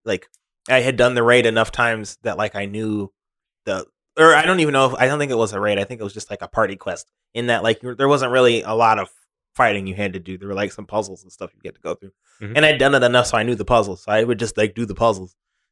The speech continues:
Speaker 1: And then people would just <laughs> wait for me to do the puzzles 'cause I did it so many times. Um, so yeah, I, yeah, I, I would argue that's not, it's neither of those things. It's just a,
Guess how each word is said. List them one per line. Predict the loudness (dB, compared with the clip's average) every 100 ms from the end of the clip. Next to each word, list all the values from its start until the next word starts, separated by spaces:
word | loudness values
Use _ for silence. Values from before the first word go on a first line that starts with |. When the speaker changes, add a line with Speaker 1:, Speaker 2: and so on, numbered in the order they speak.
| _
Speaker 1:
And | -14
then | -12
people | -8 -6 -2 0
would | 0
just | -2 0
<laughs> |
wait | 0
for | 0
me | -4
to | -4
do | -2 0
the | 0 0
puzzles | 0 0 -2 -4 -2
'cause | -2 2
I | 4
did | 4 2
it | 0
so | -4
many | -6
times. | -4 -4 -4 _ -14 -10 -8 2
Um, | 4 6 4 0 -10 _
so | 2 4 4 0
yeah, | -2 0
I, | 0 2 0 -2 _
yeah, | -4 0
I, | 2 4 2
I | 2
would | 4
argue | 4 4 4
that's | 2 2
not, | 0 0
it's | -4 -2
neither | 2 4 4
of | 2
those | 0 -2
things. | -6 -8 -12
It's | -10
just | -12 -10
a, | -16